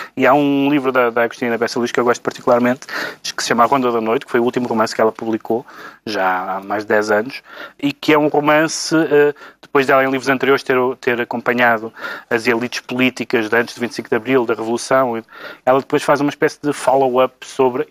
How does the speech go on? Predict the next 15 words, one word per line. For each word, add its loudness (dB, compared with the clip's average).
e, 0
e 0
como -2
são 0
as 2
elites 0
políticas 0
na 0
democracia. -2
E 2
o 2
retrato 0
é 0
tão 4
assustador 2